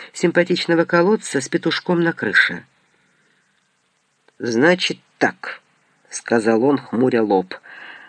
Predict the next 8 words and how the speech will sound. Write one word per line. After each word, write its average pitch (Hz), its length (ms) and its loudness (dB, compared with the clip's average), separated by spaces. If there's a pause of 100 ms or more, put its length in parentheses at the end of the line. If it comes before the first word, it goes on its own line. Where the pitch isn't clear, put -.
А 117 160 -2
я 147 140 4
насторожилась, 135 920 2
но 165 200 4
не 180 140 4
потому, 226 420 2
что - 200 0
испугалась. 202 600 2